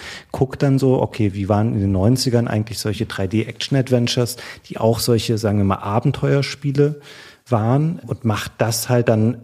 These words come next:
in so vielen Bereichen so viel anders und besser, dass ich schon sagen würde, ein Uncharted ist heute eher, baut es auf, auf dem Prince of Persia der frühen zweitausender, als auf dem, was vorher die Tomb Raiders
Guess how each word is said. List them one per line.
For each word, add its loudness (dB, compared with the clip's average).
in -2
so 2
vielen 0
Bereichen 0
so -4
viel -8
anders 2
und -2
besser, 0
dass -2
ich -10
schon -2
sagen 0
würde, 0
ein -2
Uncharted -4
ist -10
heute 2
eher, 2
baut -2
es -8
auf, 2
auf -4
dem -4
Prince -6
of -10
Persia 2
der 0
frühen 0
zweitausender, 0
als -6
auf -8
dem, 4
was 0
vorher 2
die -4
Tomb -6
Raiders -4